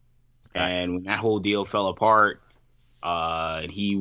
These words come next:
Speaker 2: didn't really, first it was, you know, he wasn't gonna direct it, but he was still gonna be in it. And then they just, then just never got off the ground, but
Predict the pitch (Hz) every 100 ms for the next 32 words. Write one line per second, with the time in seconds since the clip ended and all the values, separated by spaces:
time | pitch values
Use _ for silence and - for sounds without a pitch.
0 | 90 95 95 95 95 95 78 71 117 104
1 | 101 95 87 82 95 90 82 80 87 95
2 | 95 90 85 85 80 78 - - 104 -
3 | 117 107 101 73 - - - 101 90 85
4 | 101 117 113 107 104 104 92 85 87 87
5 | 82 85 85 - - 76 82 82 82 -
6 | - - - 107 98 92 90 80 85 107
7 | 110 110 107 95 98